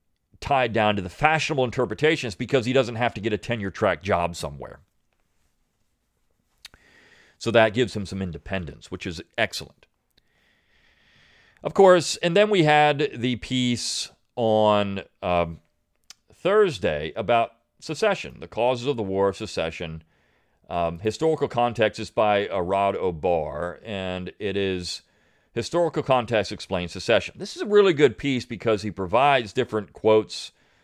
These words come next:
and arguments that show that slavery was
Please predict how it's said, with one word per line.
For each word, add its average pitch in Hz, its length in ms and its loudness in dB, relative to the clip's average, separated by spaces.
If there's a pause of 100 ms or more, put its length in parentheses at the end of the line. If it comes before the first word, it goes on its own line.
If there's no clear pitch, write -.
(280)
and 110 140 -6
arguments 107 880 0 (580)
that - 200 0
show 117 280 6
that 110 140 -4
slavery 123 920 4
was 110 720 2